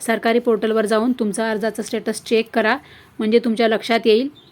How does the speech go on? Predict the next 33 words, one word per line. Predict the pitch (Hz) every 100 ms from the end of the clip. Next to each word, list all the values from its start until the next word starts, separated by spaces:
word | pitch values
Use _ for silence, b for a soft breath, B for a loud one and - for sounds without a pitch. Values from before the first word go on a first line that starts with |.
| -
की |
तुमच्या | 214 226 214 240 226
अर्जाची | 202 202 240 233
आत्ताची | 220 - 208 233
स्थिती | 233 226 233
काय | 214 208
आहे, | 220 214 247 b b _
म्हणजे | 214 214
तुम्हाला | 220 220 220
लगेचच | 214 208 220 254
समजेल. | 247 202 208 214 B B B B -
जर | 214 240
तुमचा | 254 233 247
अर्ज | 226 214
मंजूर | 226 220 208 240
असेल, | 233 240 294 294 - - - _ -
तर | 214
तुम्हाला | 226 214 220
नक्की | 220 - 247
पैसे | 233 214 226
येतील. | 202 - 185 170 B B _
थोडेसे | - 233 254 277 247
थांबा, | 233 220 226 -
आज | 220 226
अठ्ठावीस | 226 226 233 233
तारीख | 240 233 233
आहे. | 214 226 269 -
एकतीस | 233 214 269 247
तारखेपर्यंत | 247 254 214 226 226 214
सर्व | 233 214 247 247 247
लाडक्या | 226 208 226
बहिणींच्या | 220 220 226 226
खात्यामध्ये | 220 220 208 202 220